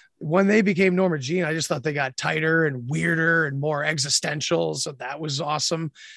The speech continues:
I was in a cover band playing that shit sometimes. Um,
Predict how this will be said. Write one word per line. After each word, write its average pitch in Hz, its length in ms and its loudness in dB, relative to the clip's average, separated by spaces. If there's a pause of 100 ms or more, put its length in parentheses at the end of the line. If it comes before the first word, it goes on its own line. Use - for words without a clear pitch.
I 175 100 4
was 185 120 4
in 208 60 4
a 180 80 -2
cover 185 280 0
band 180 280 2
playing 180 300 2
that 170 180 0
shit 180 400 -2
sometimes. 180 800 2 (500)
Um, 147 540 -6